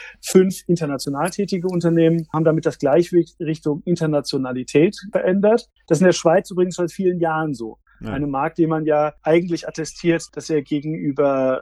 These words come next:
Speaker 1: fremden Unternehmen weniger zugänglich ist als andere.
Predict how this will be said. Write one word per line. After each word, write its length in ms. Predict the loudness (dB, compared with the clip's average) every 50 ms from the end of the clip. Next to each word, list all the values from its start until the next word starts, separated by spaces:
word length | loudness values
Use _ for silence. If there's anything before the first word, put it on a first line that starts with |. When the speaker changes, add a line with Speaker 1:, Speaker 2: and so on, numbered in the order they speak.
| -8 _ -20
Speaker 1:
fremden 420 | -6 0 2 4 4 4 2 0 -2
Unternehmen 840 | -4 -6 -6 -6 -4 -4 -4 -4 -4 -4 -4 -6 -6 -8 -10 -12 -14 _ _
weniger 340 | 0 0 0 2 0 -2 -2
zugänglich 460 | -2 -4 -8 -6 -6 -6 -6 -8 -12
ist 120 | -12 -12 -12
als 120 | -12 -12
andere. 340 | -8 -8 -6 -6 -6 -8